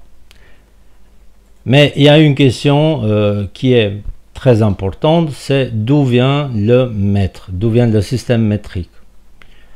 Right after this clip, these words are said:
Donc il y a une théorie, hein, en fait c'est celle qui est en commun, c'est que le mètre c'est une, euh, c'est une découverte française.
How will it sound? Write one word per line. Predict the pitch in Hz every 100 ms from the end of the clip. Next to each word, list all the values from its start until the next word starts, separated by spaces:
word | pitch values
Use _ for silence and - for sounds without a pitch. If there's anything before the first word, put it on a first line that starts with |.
| - - - -
Donc | 120 117
il | 143
y |
a | 131 131 120 101 92 107
une | 127 123
théorie, | 98 107 107 120 156 180 190 196
hein, | 95 95 120 160 - - -
en |
fait | 95 101 82
c'est | - 101 95 90
celle | - - 110 92
qui | - 104 101
est | 104 101
en | 92 90 90 92
commun, | 87 104 104 131 156 170 - - - - -
c'est | - 110
que | 95
le | 110 123
mètre | 131 135 135 -
c'est | - - 110 -
une, | 107 98 92 - - - - - _ - - - - - - - -
euh, | 110 98 98 95 92
c'est | - 110
une | 117
découverte | 117 120 123 117 110 - - - - -
française. | - 104 98 92 147 175 180